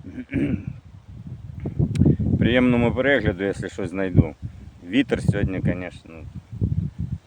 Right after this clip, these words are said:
Що, копаємо. Зараз побачимо, що там на дні за скло таке. Ну що, працюємо з ями, бо тут не такий вітер.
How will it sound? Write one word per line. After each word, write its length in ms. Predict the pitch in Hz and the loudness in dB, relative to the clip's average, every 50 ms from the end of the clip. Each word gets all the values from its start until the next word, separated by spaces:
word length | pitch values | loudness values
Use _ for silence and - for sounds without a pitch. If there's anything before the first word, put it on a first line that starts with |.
| - - _ _ - - - - - - - _ _ - - - - - - - - - - | -18 -20 _ _ -20 -20 -20 -20 -20 -20 -20 _ _ -20 -20 -16 -14 -14 -14 -14 -16 -20 -20
Що, 280 | - - 123 117 92 - | -10 -4 -2 0 0 0
копаємо. 560 | - 90 - - 151 147 107 85 78 78 71 - _ _ - | -2 -4 0 2 4 4 4 2 0 -4 -10 -16 _ _ -16
Зараз 480 | 82 82 101 107 113 110 110 101 92 87 - _ _ _ _ _ _ - - - - - - - _ - - _ _ _ - - - - - _ _ _ _ - - - 113 - - - | -10 -4 0 0 2 2 0 -2 -2 -4 -10 _ _ _ _ _ _ -14 -14 -14 -16 -20 -20 -20 _ -20 -20 _ _ _ -20 -20 -20 -20 -20 _ _ _ _ -20 -20 -20 -20 -20 -14 -12
побачимо, 440 | 113 104 104 117 104 92 - 90 82 | -8 0 4 4 4 4 2 -4 -10
що 160 | - 92 85 | -8 -10 -8
там 200 | - 87 87 87 | -8 -6 -6 -6
на 100 | 85 85 | -6 -6
дні 240 | 78 90 87 82 76 | -6 -6 -8 -8 -8
за 240 | 80 82 80 76 - _ | -6 -6 -6 -6 -8 _
скло 360 | _ - - - 95 87 82 80 | _ -20 -16 -10 -8 -8 -8 -8
таке. 360 | - 76 - _ - 78 76 - - - - - - - - - - _ _ _ _ | -10 -14 -18 _ -14 -14 -14 -14 -16 -16 -16 -14 -10 -10 -12 -12 -14 _ _ _ _
Ну 160 | - 131 127 | -4 -2 -2
що, 280 | - - - 135 120 - | -2 0 4 4 4 4
працюємо 640 | - 107 107 98 - - - 139 135 135 131 123 104 85 - - - _ _ - - - - - - - - _ _ - | 2 0 -4 -4 -4 0 4 6 6 8 8 6 4 2 -4 -14 -20 _ _ -20 -18 -16 -16 -16 -16 -20 -20 _ _ -4
з 200 | 107 95 92 104 | -4 -2 -2 2
ями, 520 | 107 120 131 131 123 104 92 87 78 69 - - - | 4 6 6 6 6 6 6 4 2 -2 -6 -10 -10
бо 100 | - 87 | -10 -10
тут 200 | 82 - 92 82 | -8 -8 -6 -2
не 140 | - 101 92 | 0 0 0
такий 360 | 80 107 95 - - 113 104 | 0 -2 -4 0 0 0 0
вітер. 440 | 95 110 120 113 90 - 92 80 69 | 2 2 2 0 0 -2 -6 -10 -10